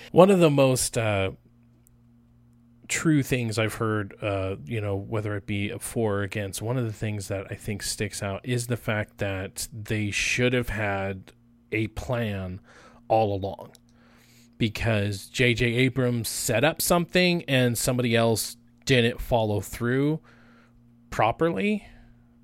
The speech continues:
I think. I mean, they followed through and it changed Star Wars forever now. And,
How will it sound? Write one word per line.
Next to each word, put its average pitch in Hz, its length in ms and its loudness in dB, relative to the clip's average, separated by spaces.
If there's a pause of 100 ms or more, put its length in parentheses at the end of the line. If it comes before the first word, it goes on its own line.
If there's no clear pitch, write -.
I 151 120 4
think. 202 540 -2 (440)
I 123 200 4
mean, 131 260 2
they 127 180 2
followed 147 480 4
through 214 560 0
and 139 540 2 (560)
it 139 180 -2
changed 160 540 -2
Star 165 320 4
Wars 156 240 2
forever 147 420 0
now. 170 340 0
And, 110 480 -6